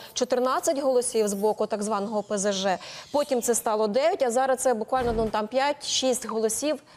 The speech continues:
дає ця фракція. І я правильно розумію, що є ті рычажки і ці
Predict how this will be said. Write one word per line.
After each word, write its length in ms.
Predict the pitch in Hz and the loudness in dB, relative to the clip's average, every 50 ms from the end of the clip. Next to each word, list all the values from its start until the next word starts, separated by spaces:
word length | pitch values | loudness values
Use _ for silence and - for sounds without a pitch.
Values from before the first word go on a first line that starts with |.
| - | -6
дає 280 | - 196 233 240 254 247 | -2 0 2 2 2 0
ця 240 | 247 - 254 240 233 | 0 0 0 0 0
фракція. 640 | - - 240 247 220 202 - - - 196 180 - - - - - - - - - | 0 0 0 0 0 -2 -4 -6 -6 -6 -6 -6 -8 -12 -16 -14 -14 -14 -10 -4
І 60 | - | 0
я 120 | 240 262 262 | 2 2 2
правильно 380 | - 294 330 370 440 330 320 | 2 2 0 2 2 2 4
розумію, 540 | 285 285 254 247 262 254 247 240 220 208 214 | 2 2 4 4 2 4 4 4 2 2 0
що 300 | 208 - - - 247 226 | -2 -4 -4 0 2 2
є 320 | 226 220 233 294 339 339 330 - | 2 4 4 2 2 2 2 2
ті 60 | 320 311 285 262 - - 190 | 2 4 4 4 2 0 0
рычажки 580 | 226 269 269 - 254 240 - - - 285 262 240 | 0 0 2 2 0 -2 -2 0 2 4 4 4
і 40 | 240 | 2
ці 340 | 247 - - 262 247 226 | 0 -2 -2 0 0 0